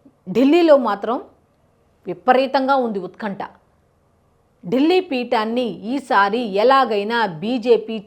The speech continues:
చేజిక్కించుకోవాలి అన్న ఉద్దేశంతో పనిచేస్తోంది. "లేదు, మాదే ఢిల్లీ పీఠం ఈసారి కూడా" అంటూ కేజ్రీవాల్, ఆమ్ ఆద్మీ పార్టీ స్పష్టంగా చెప్తోంది.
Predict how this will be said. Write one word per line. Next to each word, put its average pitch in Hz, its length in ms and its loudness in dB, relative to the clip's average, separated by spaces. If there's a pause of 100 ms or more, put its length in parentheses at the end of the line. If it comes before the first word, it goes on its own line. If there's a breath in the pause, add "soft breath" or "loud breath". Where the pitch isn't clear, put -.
చేజిక్కించుకోవాలి 202 1300 0
అన్న 185 160 -4
ఉద్దేశంతో 202 720 -4
పనిచేస్తోంది. 208 720 -6 (220)
"లేదు, 294 580 4
మాదే 277 480 0
ఢిల్లీ 277 420 0
పీఠం 262 480 0
ఈసారి 339 540 2
కూడా" 320 280 8
అంటూ 302 480 2 (460)
కేజ్రీవాల్, 233 600 2 (280)
ఆమ్ 190 200 -2
ఆద్మీ 214 260 -4
పార్టీ 208 460 -2
స్పష్టంగా 233 600 -4
చెప్తోంది. 226 460 -2